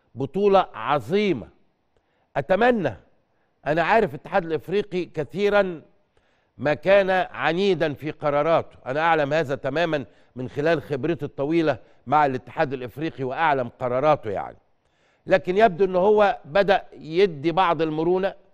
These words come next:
لما خفض مثلًا الغرامة اللي على كيروش من مية ألف لخمسين ألف دولار، آه، رفع الإيقاف عن مروان داوود بعد ما أصدر القرار،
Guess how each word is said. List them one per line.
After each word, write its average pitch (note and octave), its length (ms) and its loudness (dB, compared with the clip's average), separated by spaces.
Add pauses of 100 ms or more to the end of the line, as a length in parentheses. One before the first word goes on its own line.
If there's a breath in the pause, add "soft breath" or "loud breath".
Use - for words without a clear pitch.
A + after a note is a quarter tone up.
(380)
لما D#3+ 300 2
خفض D#3+ 520 -2
مثلًا D3+ 560 -2
الغرامة D#3+ 460 0
اللي D3 120 0
على C#3+ 180 2
كيروش D3 460 -4 (340)
من D3 320 -2
مية E3 240 2 (120)
ألف D3 260 -2
لخمسين C#3 580 -8
ألف C#3 200 -6
دولار، C#3+ 420 0 (580)
آه، D3 320 6
رفع D#3 380 2
الإيقاف C#3+ 520 -2
عن C#3 160 -2
مروان C#3 500 0
داوود C#3 320 -2
بعد C#3 240 0
ما C3+ 220 -6
أصدر C3 240 -4
القرار، C#3 440 -2